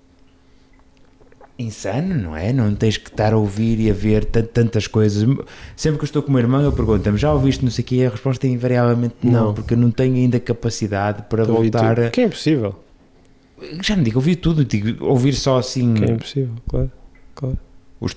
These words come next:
Speaker 1: as, as letras gordas de, de, das coisas que poderão estar a aparecer. E a certeza que estão a aparecer coisas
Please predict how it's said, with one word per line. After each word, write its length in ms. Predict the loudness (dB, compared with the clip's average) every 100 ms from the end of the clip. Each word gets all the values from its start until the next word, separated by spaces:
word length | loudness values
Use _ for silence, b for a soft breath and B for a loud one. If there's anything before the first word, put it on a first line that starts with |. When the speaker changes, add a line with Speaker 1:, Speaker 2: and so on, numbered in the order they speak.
| -4
Speaker 1:
as, 220 | -2 0
as 160 | 2 2
letras 340 | 2 0 -2
gordas 460 | 0 0 2 0 0
de, 200 | 0 0
de, 140 | -2
das 180 | -4 -4
coisas 300 | -2 -4 -4
que 80 | -6
poderão 320 | -2 2 2
estar 220 | 2 0 -2
a 60 |
aparecer. 460 | -2 -4 -4 -4 -2
E 60 |
a 60 | -4
certeza 320 | -6 -14 -12
que 80 | -10
estão 100 | -10
a 40 |
aparecer 280 | -8 -6 -6
coisas 540 | -4 -2 -2 -6 -8